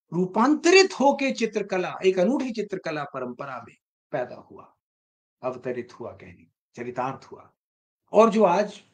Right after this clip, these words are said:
पूरी दुनिया में जिसके चित्रकार जाते हैं, उनका सम्मान है। और वो एक स्वीकृत चित्रकला शैली है। ये इसलिए हो पाया क्योंकि स्वामी ने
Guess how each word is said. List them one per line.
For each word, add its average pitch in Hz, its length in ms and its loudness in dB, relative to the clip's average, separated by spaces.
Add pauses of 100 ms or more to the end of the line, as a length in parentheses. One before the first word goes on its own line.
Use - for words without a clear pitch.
(320)
पूरी 214 180 -2
दुनिया 175 420 2
में 160 160 -6
जिसके 131 300 -10
चित्रकार 117 600 -14
जाते 110 380 -6
हैं, 226 320 -4
उनका 107 240 -14
सम्मान - 480 -12
है। - 60 -20 (1700)
और 196 180 6
वो 247 160 2
एक 247 160 0
स्वीकृत 294 580 2 (260)
चित्रकला 123 580 -10 (420)
शैली 120 540 -8
है। 135 320 -6 (1700)
ये 247 80 2
इसलिए 294 400 8
हो 247 220 6
पाया - 440 -8 (1000)
क्योंकि 214 240 0
स्वामी 254 540 0
ने 185 260 2